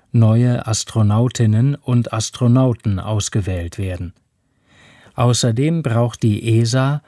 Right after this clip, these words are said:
rund zwanzig Astronautinnen und Astronauten als Reserve. Die Ausbildung zum Raumfahrer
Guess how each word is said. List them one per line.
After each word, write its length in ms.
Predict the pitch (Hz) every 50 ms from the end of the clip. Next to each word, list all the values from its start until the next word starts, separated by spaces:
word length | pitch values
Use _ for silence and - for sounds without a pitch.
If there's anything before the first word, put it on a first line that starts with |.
| _ _ _ _ _ _ -
rund 480 | 110 110 117 110 107 104 - - _ -
zwanzig 640 | - - 110 120 147 170 - - 131 107 - 110
Astronautinnen 1040 | 107 104 - - - 120 110 104 101 101 107 110 107 - 117 117 117 127 135 151 165
und 340 | 165 - - 117 110 104 -
Astronauten 1000 | 90 101 98 - - - - 107 95 90 92 98 104 110 107 - - 127 139 143 - - _ _ _ _
als 380 | - 127 120 113 110 - - 113
Reserve. 600 | 113 113 107 113 143 147 147 123 98 90 92 - - _ _ _ _ _ _ _ _ _ _ _ _ _ _ _ _ _ _ _ _ _ _ _ _ _ _ _ _ -
Die 180 | 131 120 117
Ausbildung 720 | - 117 135 151 - - - 170 165 165 156 165 160 170 160
zum 260 | - - 139 120 113
Raumfahrer 1000 | 110 95 104 113 120 131 143 139 - - 113 98 95 98 92 95 113 131 139 135